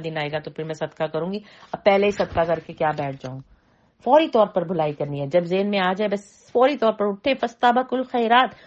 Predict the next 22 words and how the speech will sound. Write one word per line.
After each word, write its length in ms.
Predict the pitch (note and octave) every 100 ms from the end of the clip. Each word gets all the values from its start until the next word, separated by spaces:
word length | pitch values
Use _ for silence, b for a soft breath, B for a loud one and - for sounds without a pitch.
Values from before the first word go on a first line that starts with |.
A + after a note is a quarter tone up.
| B
اٹھتے 320 | - D4+ - D4
ہیں، 140 | B3+
اٹھے 440 | A#3 B3+ - C#4
اور 120 | A#3+ A3
فوری 380 | B3 A#3+ C4+
طور 160 | C4+ G#3
پر 160 | G#3 G3+
جا 220 | F3 E3
کر 160 | G#3+
نا 120 | G#3 A#3+ b b -
اب 140 | F3+ -
آپ 200 | F3 F3 - _ _
<clears throat> 540 | F#3 A3 - F3+ E3 D3+
کرائیں 320 | G#3 G3+ F3+
جو 100 | E3+
کام 260 | D#3+ D3
آپ 160 | C#3+ -
نے 60 | D#3
نیکی 280 | C#3+ -
کا 140 | C#3+ C#3+
کرنا 260 | C3+
ہے۔ 60 | C3+